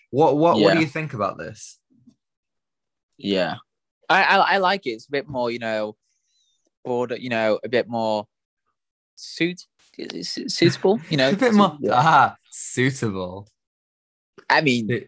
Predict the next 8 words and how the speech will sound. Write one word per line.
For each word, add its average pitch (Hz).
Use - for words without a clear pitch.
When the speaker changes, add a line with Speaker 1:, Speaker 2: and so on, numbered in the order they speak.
Speaker 2:
no, 110
Speaker 1:
suit-, 117
Speaker 2:
well. 92
Speaker 1:
suitable. 107
Speaker 2:
<laughs> 208
Speaker 1:
Suit-, 113
<laughs> -
wow, 156